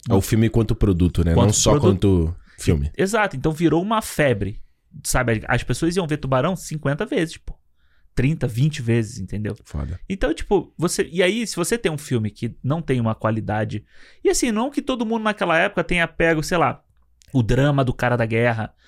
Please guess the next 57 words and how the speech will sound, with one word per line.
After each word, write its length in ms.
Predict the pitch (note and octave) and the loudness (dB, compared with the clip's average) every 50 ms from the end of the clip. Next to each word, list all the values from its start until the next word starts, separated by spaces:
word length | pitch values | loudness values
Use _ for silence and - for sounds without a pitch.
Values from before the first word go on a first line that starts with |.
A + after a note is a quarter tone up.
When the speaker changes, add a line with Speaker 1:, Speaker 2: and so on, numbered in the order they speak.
| _ _ _ _ _ | _ _ _ _ _
Speaker 2:
sabe? 260 | - - C#3+ B2 C3+ | -2 0 0 2 2
Essas 220 | C3+ - C#3 - - | 0 0 -2 -2 2
coisas, 260 | - - F3+ D#3 - - - - _ - | 2 2 2 0 -6 -12 -14 -20 _ -2
mas 220 | - D#3+ E3+ - | 0 0 0 0
tudo 320 | - - A3 A#3+ A#3 G#3+ F3 | -2 -4 -4 -4 -2 -2 -2
isso 380 | F3+ A3 A#3 - - F3+ D#3 - | -2 -2 -4 -4 -2 -2 0 2
eu 160 | C#3 C#3+ D3 | 2 4 4
acho 220 | D3+ F3 - - | 2 2 0 -4
que 100 | - F#3 | -6 -4
envolve 500 | F#3+ F3+ D3+ B2+ C3+ D3 E3 G3 G#3 F3+ E3+ | -4 -2 -2 0 2 4 4 4 4 2 0
a 40 | D#3+ | 0
pessoa 540 | - D#3 C#3 - - - C#3+ D3+ E3 D#3+ | 2 0 0 0 0 0 0 2 2 2
naquela 340 | D3+ D3 D3 - D3+ D3 C#3+ | 0 -2 -2 0 0 0 0
trama 300 | C3+ - D3 C#3+ B2 B2+ | 0 0 -2 -2 -2 -2
que 80 | - C#3 | -2 -4
ele 80 | B2 | -2
tá 100 | B2 C3 | -2 -2
contando, 560 | B2+ - C3+ B2+ A#2+ - - E3 F3+ D3 B2 - _ - - - _ - A#2+ B2 - - | -4 -2 -4 -4 -2 0 0 0 0 -2 -4 -6 _ -20 -20 -20 _ -14 -14 -14 -12 -8
e 180 | E3 F3 G#3 C4+ | -6 -4 -2 2
envolve 360 | A#3+ E3 C#3+ D#3 D#3+ G3 G#3+ | 2 4 4 4 4 4 2
a 20 | G#3 | 2
pessoa 440 | - F3 - - - F#3+ A3 G#3 | 0 -2 -2 0 2 2 2 0
pra, 320 | - - F3 - - - - - - - - - | 0 -2 -2 -2 -2 -4 -10 -14 -16 -12 -6 -4
pra 140 | G3 G#3 | -2 -2
tensão 480 | G#3+ - - A3+ A3 - - A3+ A3 A#3 | -2 -2 -2 -2 0 0 0 -2 -2 -2
que 80 | - A#3+ | -2 -4
ele 100 | G#3+ G3 | -4 0
vai 140 | G3 F#3+ | 0 0
criar 480 | F#3+ - - G3 F3 D#3 D3+ D#3+ G3 G3+ - | -2 -2 -2 0 0 2 2 0 0 -2 -4
o 80 | F#3+ | -6
tempo 240 | - - F#3 F3 - | -4 -4 -4 -4 -4
inteiro. 440 | A#3+ C4+ - A#3+ A3+ G#3+ D#3 A2 - - - - - | -8 -6 0 2 2 2 2 0 -4 -8 -20 -16 -8
Speaker 1:
Sim. 160 | - F2+ E2 - | -4 -2 0 2
Speaker 2:
É 40 | |
o 100 | G#3 G3+ | 2 2
pai 260 | - - - G3 F#3+ - | 0 0 -2 -2 -2 0
com 100 | - E3+ | -2 -4
a 20 | |
criança, 640 | - - D#3 D3+ D3+ D3 C3+ A#2+ - - A2 G2 - - - - - - | 0 2 2 4 4 4 2 2 0 -2 -2 -4 -6 -10 -14 -16 -14 -4
é 80 | - D#3+ | -2 0
a 100 | E3+ D#3+ | 0 2
mãe 180 | D#3 E3+ F#3 F3+ | 2 0 0 0
que 120 | - D#3 | 0 -2
perde 260 | - D#3 D3+ D#3 D3 | 0 2 4 4 4
o 20 | C#3 | 4
filho, 520 | - - D#3 C#3+ C3+ A#2 G#2+ G2+ G#2 - - - - - - - | 4 4 4 2 2 2 0 -2 -4 -6 -8 -10 -10 -12 -8 0
é 160 | - D3 D#3 | 2 4 6
o, 240 | D#3+ E3+ E3+ E3 D3 | 6 8 6 6 4
porra, 380 | - E3+ E3+ D#3 C3+ C3 B2+ | 4 2 2 4 4 4 2
o, 60 | C3 - | 2 4
o, 680 | - D#3 D#3 D3+ C#3+ C#3+ G#2+ B2+ C#3+ D3 C#3+ C#3 B2 | 4 4 6 6 4 4 4 4 4 6 6 4 4
o 20 | C3 | 4
marinheiro 500 | C3+ D3+ D3+ D#3 E3 D#3+ E3+ F3 F3 D#3+ | 2 2 2 2 2 2 2 2 2 2
que 180 | D#3+ - E3+ D#3+ | 0 0 0 0
passou 420 | D#3 - - - C#3+ C#3+ - - C#3+ | -2 -2 -6 -2 -2 0 0 0 0
pela 180 | - D3 C#3 C#3 | 2 2 2 4
guerra, 460 | C#3 C#3+ C#3+ C3+ A#2+ A#2+ G#2+ G#2 | 4 2 2 2 2 0 0 0